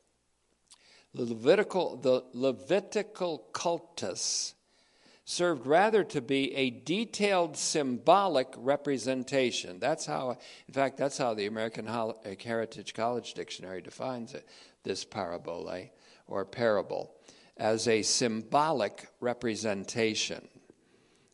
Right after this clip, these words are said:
And so that's how I'm gonna translate it. The Leviticus cult-, the Levitical cultus served rather to be a detailed symbolic representation of the once and for all sacrifice of the Messiah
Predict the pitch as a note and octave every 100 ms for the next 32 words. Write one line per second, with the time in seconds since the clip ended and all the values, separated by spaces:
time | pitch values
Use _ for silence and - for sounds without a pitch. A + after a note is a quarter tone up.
0 | - F#2 - A2+ B2 - A#2+ A2+ A2+ A2
1 | G2 F#2 - _ - B2+ D3+ B2 F#2 -
2 | - - _ - - - - A#2+ A#2+ B2
3 | B2 C#3 F3+ F#3 F3 - D3+ B2+ - A#2+
4 | A2 A2 A#2+ D3+ F#3+ F#3+ D#3+ - C3 G#2
5 | - F#2+ - - - _ _ _ _ _
6 | _ _ _ _ _ _ _ _ _ -
7 | - F#3+ F3+ B2+ C3 - A2+ C#3 E3 G3
8 | D#3+ C#3+ C#3+ B2 A#2+ D#3+ G#3+ A3 F3+ D3+
9 | A#2+ - - C3 B2 D3 F#3 G#3+ G3 -
10 | C#3 C#3 B2 B2 A#2 A2+ A#2+ G#2+ - B2
11 | A#2+ A2 A#2 A2 A#2+ E3+ G#3+ - F3 E3+
12 | D3+ D#3+ C#3+ C#3 C3+ B2+ B2+ - - F3
13 | F#3 F#3 C#3 A2+ - G2 F#2 G#2 - -
14 | B2 A2 A#2+ B2+ B2 - E3+ D#3+ A#2+ -